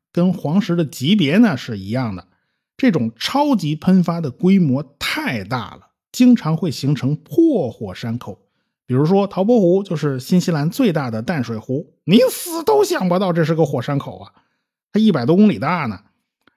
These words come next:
这个超级火山往往地下有个超级岩浆房，一大包岩浆都在底下存着，里面都是融化的岩浆啊。这些岩浆一旦全都喷出去，你想那还得了啊？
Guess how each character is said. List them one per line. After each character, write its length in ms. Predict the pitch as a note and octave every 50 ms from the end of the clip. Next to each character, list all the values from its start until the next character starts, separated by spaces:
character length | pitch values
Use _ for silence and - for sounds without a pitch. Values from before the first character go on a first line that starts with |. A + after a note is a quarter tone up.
| _ _
这 120 | - B3 A3
个 60 | F#3+
超 300 | D#3+ - - B3 B3 A#3+
级 180 | G3+ G3 F#3+
火 240 | G#3 F#3+ - C#3 A2
山 280 | G#2+ - D#3 D#3 D3+ C3+
往 200 | C3+ C#3 F#3 G3
往 200 | D#3 G#2 G2+ G#2
地 160 | - E3+ C#3+
下 200 | B2+ F#3 D#3 C#3
有 120 | G#2+ G2
个 120 | F#2+ - A#2
超 440 | - - - - C4 C4 C4 C4 A3+
级 320 | E3+ - - F3 F3 E3
岩 220 | D3+ A#2+ A#2 C3+ C#3
浆 200 | D3 E3+ E3+ D#3+
房， 280 | - G2 G#2 A#2+ C3 -
一 200 | - A#2+ C#3 G3+
大 200 | G#3+ - C#3 C#3
包 220 | C#3+ E3+ E3+ E3+ E3
岩 240 | C#3 B2+ B2+ C#3+
浆 160 | C#3+ D#3 D#3+ D#3+
都 100 | D3+ D3+
在 120 | C#3+ C3+
底 120 | A#2 G#2+
下 80 | G2+ G#2+
存 280 | G#2 - A2+ G2+ G#2 B2+
着， 100 | B2+ - _ _ _ _
里 80 | A#2+ A2+
面 100 | A2+ A#2+
都 100 | E3 F#3
是 120 | - F3+
融 240 | C3 A2+ A2 A#2+ C3+
化 160 | D#3 C#3+ B2+
的 60 | A#2+
岩 140 | A2+ A2+ B2+
浆 220 | C3 C#3 C3 B2+
啊。 220 | A#2 G#2 G2+ G2+ - _ _ _ _ _ _ _
这 100 | - E3+
些 140 | D#3 E3+
岩 240 | F3 D#3+ D3 D3+ F3
浆 180 | F#3 F#3+ F#3 F3+
一 200 | D#3 C#3 F3 A3
旦 260 | A3+ F3+ D#3 C3+ C3 -
全 240 | - - - - G3
都 120 | A3 G3+
喷 240 | F3 D3+ F#3 G#3 G3
出 120 | F3+ E3 C#3+
去， 240 | A2+ A2 G2+ F2+ _ _ _ _ _ _ _ _ _
你 160 | - C3+ D#3+
想 240 | D#3+ - A#2+ G#2 A#2
那 80 | C3
还 140 | A#2+ - C3+
得 100 | C3 D3
了 180 | D#3+ E3+ A#2+ -
啊？ 220 | - F2+ F2+ -